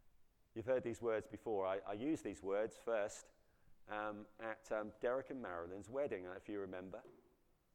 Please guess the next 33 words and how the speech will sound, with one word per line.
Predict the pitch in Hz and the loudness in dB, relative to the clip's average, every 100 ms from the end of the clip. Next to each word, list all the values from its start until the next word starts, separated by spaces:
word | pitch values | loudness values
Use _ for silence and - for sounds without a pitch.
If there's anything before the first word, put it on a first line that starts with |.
| _ _ _ _ - | _ _ _ _ 0
The | |
bad | 156 180 170 | 4 6 6
news | 151 135 139 | 4 4 2
is | 117 | 2
there | 127 127 | 2 2
is | 113 | 2
no | 151 | 2
corner | 151 - 151 139 | 2 2 2 4
of | 123 | 2
reality | 123 131 127 123 139 127 | 4 6 4 2 -2 2
where | 113 107 | 2 2
joy | 131 127 | 2 2
is | 120 101 | 2 2
not | 120 104 | 0 0
related | 107 110 107 143 | 2 2 0 -6
to | - | -14
pain. | - 135 127 87 76 78 - - _ _ _ _ _ _ _ _ _ _ _ _ _ _ | -8 -4 -4 -4 -8 -18 -20 -20 _ _ _ _ _ _ _ _ _ _ _ _ _ _
The | - | 2
good | 160 165 | 2 2
news | 95 82 - - | -2 -8 -16 -14
is | - | -12
that | 85 | -6
there | 107 | -4
is | |
no | 120 120 | -2 -4
corner | - 120 107 | -2 -2 -2
of | 98 | -2
reality | 104 104 104 98 104 | -2 0 0 -4 -4
where | 95 95 | -4 -4
pain | - 110 104 101 95 - | -4 -6 -4 -6 -8 -6
could, | 101 95 - _ _ _ _ - | -6 -6 -20 _ _ _ _ -8
cannot | 120 120 | -2 -2
be | - | -4